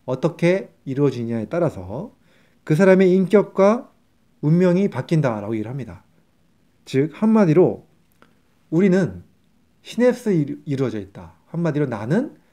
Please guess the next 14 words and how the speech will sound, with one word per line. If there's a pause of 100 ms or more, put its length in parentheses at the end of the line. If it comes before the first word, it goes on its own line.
(220)
나의 (280)
시냅스에
의해서 (360)
나의
모든
것이
결정된다라고
얘기할
정도로 (380)
이렇게
시냅스에
대한
이론을
강력하게